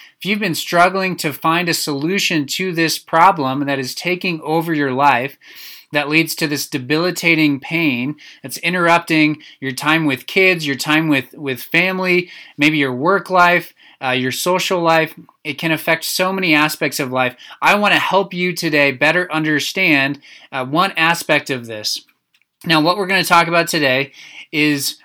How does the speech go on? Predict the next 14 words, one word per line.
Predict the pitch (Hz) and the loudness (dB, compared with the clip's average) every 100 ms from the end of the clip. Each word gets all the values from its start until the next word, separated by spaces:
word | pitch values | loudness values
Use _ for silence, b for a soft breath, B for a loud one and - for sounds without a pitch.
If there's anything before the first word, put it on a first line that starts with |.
| b | b
why | 139 143 175 | 0 4 4
you | 214 196 | 4 0
don't | 151 160 180 | 2 2 2
have | - 165 170 - | 0 2 4 2
to | 156 | -2
have | - 151 156 | 4 4 4
a | 147 | 0
neck | 143 147 165 - | 0 0 0 -4
injury | 180 185 156 135 127 | -6 -4 -4 -2 -2
for | 139 - 143 | -2 -4 -4
your | 139 151 147 | 0 -2 0
headaches | 156 156 165 - | 0 0 -2 -4
and | 175 | 0
migraines | 139 135 139 139 135 | 0 0 0 -2 -4